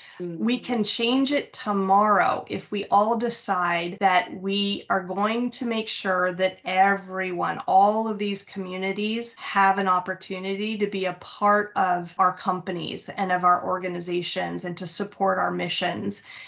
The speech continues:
Speaker 2: and that there are resources out there, the think tanks, We Connect, and others. There are re-, they don't have to start from scratch.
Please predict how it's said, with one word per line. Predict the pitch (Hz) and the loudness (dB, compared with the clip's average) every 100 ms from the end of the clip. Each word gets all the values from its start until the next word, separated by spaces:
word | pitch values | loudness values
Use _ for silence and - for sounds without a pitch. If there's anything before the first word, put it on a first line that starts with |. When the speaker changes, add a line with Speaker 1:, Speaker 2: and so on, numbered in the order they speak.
| - | -6
Speaker 2:
and | - 190 190 185 185 175 196 | 0 4 4 2 -2 -4 -8
that | 196 175 185 180 - - | -4 2 4 4 2 -6
there | 180 190 190 | 0 2 4
are | 202 208 208 196 196 - | 4 4 4 0 -4 -6
resources | 240 349 - 269 247 226 208 | -2 -2 -2 -2 -2 -2 0
out | 220 349 - | 0 0 -6
there, | - 180 196 190 - | -6 -6 -6 -8 -6
the | 202 | -6
think | - 214 208 | -2 -2 -2
tanks, | 208 208 202 196 | -4 -2 -2 -2
We | 214 208 | -2 -2
Connect, | 214 196 190 190 | 0 2 2 0
and | 185 | -2
others. | 190 190 190 180 | 0 2 2 -2
There | 196 196 196 | -2 0 2
are | 202 202 | 0 0
re-, | 220 254 | 0 0
they | 233 | 0
don't | 262 262 | 2 0
have | 277 | -2
to | 262 | -2
start | - 220 208 | -4 -4 -4
from | 202 | -8
scratch. | - - - - - | -8 -8 -8 -10 -18